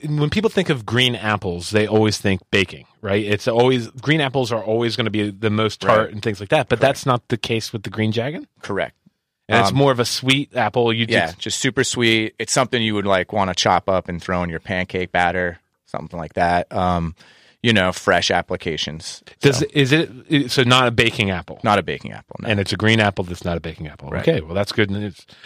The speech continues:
Speaker 1: And then the Hidden Rose. Now, this thing, I know this is like a Instagram starlet. It's, uh,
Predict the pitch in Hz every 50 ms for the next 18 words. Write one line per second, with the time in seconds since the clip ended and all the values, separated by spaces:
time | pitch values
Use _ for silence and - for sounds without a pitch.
0 | - - - - - 123 127 135 143 147 143 143 127 127 110 - 170 175 180 170
1 | 139 127 143 165 131 95 92 92 92 - 117 113 107 104 110 143 147 - - 127
2 | 110 104 101 101 95 110 110 110 104 95 98 107 95 113 101 95 104 98 90 -
3 | - - 104 95 - - - 135 110 - - - 95 104 104 95 95 87 - -
4 | 110 98 98 90 80 78 80 - _ - 98 90 87 - - - 95 87 87 87
5 | 85